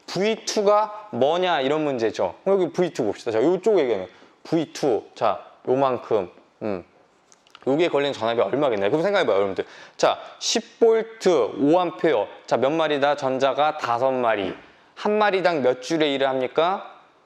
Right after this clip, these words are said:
십 볼트니까 십 줄. 자, 그럼 얘가 이제 갑니다. 다섯 마리가 가요. 쭈쭈쭈쭈쭈 가서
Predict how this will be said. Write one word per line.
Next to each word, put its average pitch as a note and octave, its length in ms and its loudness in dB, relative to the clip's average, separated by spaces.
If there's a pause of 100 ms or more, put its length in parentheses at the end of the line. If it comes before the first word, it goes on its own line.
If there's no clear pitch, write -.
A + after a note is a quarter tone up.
십 - 240 -6
볼트니까 F3+ 1040 0 (180)
십 - 440 -8
줄. G2+ 360 -2 (400)
자, E3 140 2
그럼 E3+ 220 0
얘가 E3+ 260 4
이제 D#3 140 0
갑니다. D3 360 0
다섯 C#3+ 240 -4
마리가 C3+ 360 2
가요. A2 380 0
쭈쭈쭈쭈쭈 B2+ 640 -2
가서 B2+ 640 -2